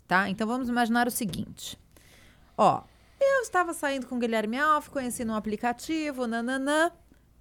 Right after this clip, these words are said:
Porém, conheci alguém que me interessou mais e vou entrar num relacionamento sério, né, monogâmico.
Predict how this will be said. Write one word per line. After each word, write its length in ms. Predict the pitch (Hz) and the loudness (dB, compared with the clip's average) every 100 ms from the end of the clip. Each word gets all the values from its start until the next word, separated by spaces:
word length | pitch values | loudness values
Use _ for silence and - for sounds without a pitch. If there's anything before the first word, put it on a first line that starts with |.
| - | -8
Porém, 380 | 403 349 311 320 | -2 -2 -2 -4
conheci 800 | 330 311 285 - 262 262 277 - | -4 -4 -6 -6 -4 -4 -4 -6
alguém 360 | 285 254 240 | -4 -2 -2
que 100 | 226 | -2
me 80 | 233 | -2
interessou 580 | 220 226 220 240 240 254 | -2 -2 -2 -4 -6 -6
mais 400 | 226 185 196 196 - | -4 -4 -4 -8 -10
e 100 | 262 | -10
vou 220 | 214 208 | -6 -8
entrar 320 | 208 185 170 | -8 -8 -8
num 140 | 180 | -8
relacionamento 720 | 180 185 175 185 180 170 165 | -8 -8 -6 -6 -6 -6 -8
sério, 600 | - - 175 151 151 165 - _ - | -10 0 2 4 2 -2 -6 _ -10
né, 280 | 165 160 170 | -4 -4 -4
monogâmico. 920 | 180 180 196 196 143 113 - - - | -2 0 0 2 2 0 -4 -8 -6